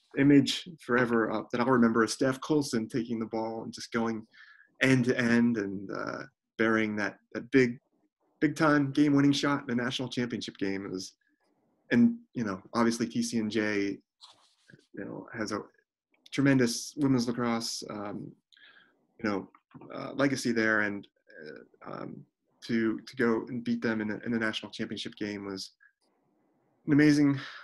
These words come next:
amazing, amazing accomplishment. And, uh, um, you know, remember the, the, the team went up early at halftime, they're, what,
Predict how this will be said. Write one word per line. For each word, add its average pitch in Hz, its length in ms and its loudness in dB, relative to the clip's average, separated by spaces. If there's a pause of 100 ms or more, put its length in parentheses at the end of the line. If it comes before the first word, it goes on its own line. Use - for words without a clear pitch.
(160)
amazing, 120 500 -2
amazing 135 300 4
accomplishment. 127 640 -4 (160)
And, 104 240 -12
uh, 104 340 -8 (920)
um, 101 400 -14 (720)
you 123 80 -6
know, 107 220 -2 (880)
remember 113 240 0
the, 113 180 -2 (120)
the, 110 340 -8 (200)
the 135 60 -10
team 135 220 4
went 127 160 2
up 120 100 -2
early 135 280 2
at 131 100 -6
halftime, 135 500 -6
they're, 117 120 -4 (100)
what, - 160 -12